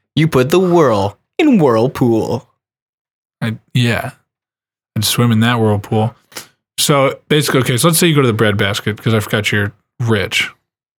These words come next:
Speaker 2: You like to remind people of that. You're, you're looking at wheat or white. Which one you taking?
Speaker 1: I'm taking, taking wheat.
Speaker 2: Okay, 'cause it's healthier.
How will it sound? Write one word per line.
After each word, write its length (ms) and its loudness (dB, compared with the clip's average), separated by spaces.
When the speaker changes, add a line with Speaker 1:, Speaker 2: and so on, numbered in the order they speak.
Speaker 2:
You 100 2
like 160 0
to 80 -2
remind 300 2
people 240 -2
of 60 0
that. 260 -4
You're, 200 0
you're 180 2
looking 200 2
at 240 -4
wheat 160 2
or 60 2
white. 300 0
Which 180 -2
one 100 2
you 60 0
taking? 420 -4
Speaker 1:
I'm 140 0
taking, 480 -2
taking 340 -2
wheat. 240 -4
Speaker 2:
Okay, 340 -6
'cause 140 -2
it's 120 -6
healthier. 420 -6